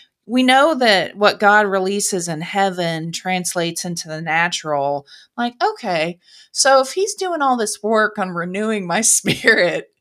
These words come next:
how is that? Like, uh, I have this desire to be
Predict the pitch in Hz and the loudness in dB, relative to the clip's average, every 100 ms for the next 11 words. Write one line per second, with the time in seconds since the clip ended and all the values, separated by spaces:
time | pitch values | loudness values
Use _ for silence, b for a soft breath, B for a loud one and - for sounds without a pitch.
0 | B B B 311 427 440 359 311 262 220 | B B B 0 2 0 -2 2 4 4
1 | 175 - 220 196 - 220 - 247 233 226 | 2 -2 -2 0 0 -2 0 0 2 0
2 | 247 - 208 196 190 202 196 185 175 190 | -4 -4 -4 2 4 4 2 0 -2 -4
3 | 185 180 170 165 | -2 -2 0 -4